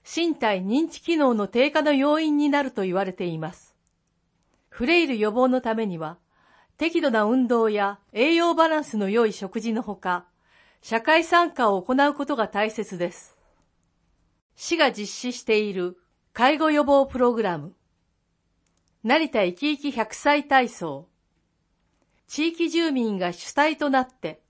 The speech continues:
近所の集会所などに集まり、歌を歌いながら、椅子を使った六種類の体操を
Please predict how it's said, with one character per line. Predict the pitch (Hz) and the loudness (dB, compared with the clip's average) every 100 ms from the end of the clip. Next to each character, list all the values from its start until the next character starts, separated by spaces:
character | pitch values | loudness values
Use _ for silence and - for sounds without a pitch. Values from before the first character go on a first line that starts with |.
| _ _ | _ _
近 | - 349 302 | -2 0 2
所 | 262 | 0
の | 202 | -2
集 | - 277 | -2 -6
会 | 294 302 285 | 0 0 2
所 | 294 | 0
な | 269 | 0
ど | 214 | 0
に | 180 165 | -2 -4
集 | - | -6
ま | 214 190 | -4 -4
り、 | 151 185 _ _ _ _ _ _ _ _ _ | -6 -12 _ _ _ _ _ _ _ _ _
歌 | 220 233 339 302 | -4 4 4 4
を | |
歌 | 233 - 226 | 2 0 0
い | 220 | 0
な | 208 190 | 0 0
が | 185 | -2
ら、 | 175 185 _ _ _ - | -2 -6 _ _ _ -8
椅 | 220 | -4
子 | - | -2
を | 311 | -2
使 | 311 - 277 | -2 -2 -2
っ | 285 _ | -2 _
た | 247 240 202 | 0 0 -4
六 | 202 240 | -4 -4
種 | - 359 | 0 2
類 | 339 269 | 2 2
の | 202 | 0
体 | - 226 | 0 0
操 | 240 240 220 202 185 | 0 -2 0 2 0
を | 185 | -4